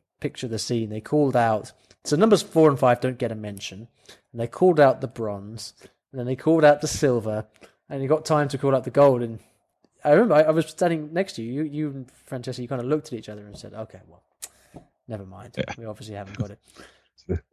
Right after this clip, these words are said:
Speaker 1: And
Speaker 2: the
Speaker 1: then
Speaker 2: silver, oh, ah. <laughs>
Speaker 1: Yeah, you know, we're not, we're not gonna get gold.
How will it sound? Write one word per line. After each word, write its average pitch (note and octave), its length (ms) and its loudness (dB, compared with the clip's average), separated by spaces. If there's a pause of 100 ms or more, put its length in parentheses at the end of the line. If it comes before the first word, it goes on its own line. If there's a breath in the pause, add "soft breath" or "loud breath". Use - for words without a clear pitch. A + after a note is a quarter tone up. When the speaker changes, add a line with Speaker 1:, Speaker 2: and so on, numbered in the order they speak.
Speaker 1:
And D3 160 2
Speaker 2:
the G3+ 80 2
Speaker 1:
then G#2 80 10
Speaker 2:
silver, G2 400 8 (200)
oh, D2+ 160 -2
ah. D2 380 -6 (160)
<laughs> - 180 -20
Speaker 1:
Yeah, A2 320 -8 (280)
you C3+ 100 -12
know, G#2 160 -14
we're A2+ 100 -16
not, - 180 -18
we're A#2+ 100 -16
not G#2+ 120 -20
gonna G#2 140 -20
get A#2+ 160 -20
gold. - 300 -20